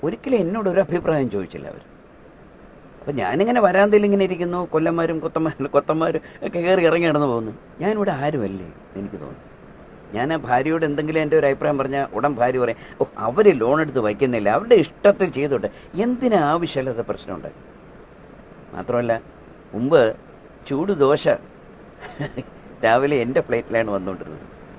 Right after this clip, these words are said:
ഇപ്പോൾ അങ്ങനെയല്ല, അത് മകൻ്റെ പ്ലേറ്റിലേക്ക് പോകും.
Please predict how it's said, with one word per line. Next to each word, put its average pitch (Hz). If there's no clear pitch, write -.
ഇപ്പോൾ 117
അങ്ങനെയല്ല, 101
അത് 110
മകൻ്റെ 120
പ്ലേറ്റിലേക്ക് 98
പോകും. 71